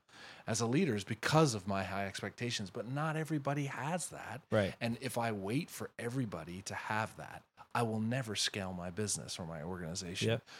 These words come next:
Speaker 1: So I have to be creating another line below that, which I'll call the cringe line.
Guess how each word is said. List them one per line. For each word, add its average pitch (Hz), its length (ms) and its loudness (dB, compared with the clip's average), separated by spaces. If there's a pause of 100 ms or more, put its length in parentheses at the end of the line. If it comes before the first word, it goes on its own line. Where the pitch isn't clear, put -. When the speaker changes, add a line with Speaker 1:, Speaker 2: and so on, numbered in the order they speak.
(120)
Speaker 1:
So - 120 -2
I 110 60 8
have 131 140 6
to - 80 0
be 107 260 -2
creating 113 400 2
another 113 400 8
line 101 260 4
below 98 320 0
that, 87 240 0
which 95 200 -4
I'll 95 100 -2
call 92 220 -2
the 82 100 -8
cringe 107 320 -2
line. 80 240 -8